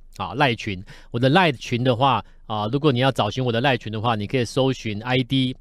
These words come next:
啊，LINE 的I D是小老鼠的符号，at，一定要打 at 才会是官方的 LINE 群哦，at，然后呢，Y A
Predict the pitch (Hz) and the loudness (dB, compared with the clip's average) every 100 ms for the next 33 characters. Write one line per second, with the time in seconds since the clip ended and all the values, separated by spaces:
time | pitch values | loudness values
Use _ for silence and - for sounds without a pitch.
0 | - - - 104 90 131 143 127 123 127 | -18 -20 -10 -8 -6 0 0 0 0 0
1 | 131 127 139 117 - - 110 123 139 113 | 0 -2 -2 -4 -6 -6 0 0 0 -2
2 | 104 110 110 117 - 156 139 - 131 - | -4 -2 0 0 0 -2 -2 0 -2 -2
3 | - 131 139 165 147 - - 135 - 107 | -6 -4 2 2 2 -2 0 0 0 -4
4 | 110 120 127 127 127 123 123 117 117 101 | 0 0 2 2 0 0 0 2 2 0
5 | 92 92 101 90 - - - - 165 151 | -8 -4 -4 -6 -12 -20 -20 0 2 2
6 | 156 113 - 120 143 147 131 127 - - | 0 -2 -2 -2 2 2 2 0 -4 -18
7 | - - - 135 139 139 135 131 | -20 -20 -2 2 2 0 0 0